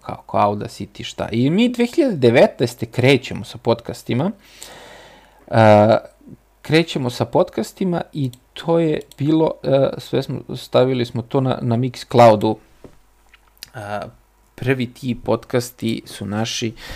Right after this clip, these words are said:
na, na Mixcloudu, au-, e, na Mixcloudu audio, e, audio podcasti i ja mislim da smo radili dvadeset, čini mi se, ne znam ko je to,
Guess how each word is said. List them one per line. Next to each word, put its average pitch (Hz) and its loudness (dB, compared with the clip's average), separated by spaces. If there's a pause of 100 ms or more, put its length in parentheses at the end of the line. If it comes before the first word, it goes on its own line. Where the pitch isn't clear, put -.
(420)
na, 104 -2
na 107 0
Mixcloudu, 120 2
au-, 120 4
e, 104 0
na 117 -2
Mixcloudu 131 2 (120)
audio, 104 0 (120)
e, 107 -8 (380)
audio 110 -4
podcasti 110 -4 (360)
i 107 -4 (840)
ja 359 -12
mislim 359 -8
da 127 -4
smo 127 -2
radili 117 0
dvadeset, 117 -6
čini - -10
mi - -10
se, - -12
ne 87 -8
znam - -14 (580)
ko 104 -2
je 101 0
to, 98 0